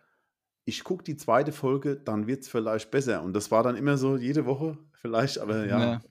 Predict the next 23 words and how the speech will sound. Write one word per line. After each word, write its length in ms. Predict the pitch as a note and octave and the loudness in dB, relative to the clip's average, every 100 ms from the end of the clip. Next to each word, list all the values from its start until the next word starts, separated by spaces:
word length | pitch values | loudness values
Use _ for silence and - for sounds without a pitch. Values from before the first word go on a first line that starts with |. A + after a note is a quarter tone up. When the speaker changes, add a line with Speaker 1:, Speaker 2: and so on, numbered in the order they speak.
| D#3+ D#3 _ _ | -20 -20 _ _
Speaker 1:
das 100 | _ | _
ist 180 | A2 G#2 | -8 0
ja 140 | G#2 G2 | 0 2
nur 160 | G2+ | 0
meine 260 | F#2 E2+ F#2 | 2 0 0
Sichtweise. 720 | - E2 - D#2+ D#2 E2 E2+ | -6 -14 -8 -6 -4 -4 -2
Der 120 | - | 0
einzige 300 | C3+ C#3+ C3 | 0 0 -2
Grund 200 | A#2+ D3 | 0 -2
für 60 | C#3+ | 0
eine 120 | G#2+ | -2
zweite 240 | - G#2 | -2 -4
Staffel 380 | F#2+ C3 C3+ A#2+ | 0 -2 0 -2
wäre 280 | A2+ B2+ - | 0 -2 -4
eventuell 560 | A2+ F#2 G#2 B2 A#2+ A2+ | -4 -2 -2 -2 -4 -4
der 100 | A2 | -6
verzweifelte 480 | G2+ - G2 A2+ B2 | -8 -4 -4 -2 -6
Versuch, 420 | G2+ - B2 - | -6 -6 -8 -6
die 120 | A2+ | -6
miserable 640 | G#2+ G2+ F2+ F#2 G#2+ A2 | -6 -6 -4 -2 -2 -4
erste 320 | - B2 C#3+ B2+ | -6 -2 -2 0
Staffel 340 | G2 F2+ F#2 | -2 -4 -6
etwas 480 | F2+ - F#2+ - | -8 0 0 0